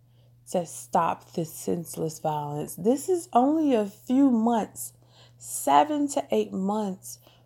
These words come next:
from when a young man shot up a church on Sunday morning. Seven to eight months from that shooting.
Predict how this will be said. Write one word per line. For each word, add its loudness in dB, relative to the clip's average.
from 0
when 0
a 2
young 4
man 0
shot 0
up -2
a -4
church -4
on 4
Sunday 4
morning. 2
Seven 2
to -4
eight 0
months -2
from 0
that 0
shooting. -4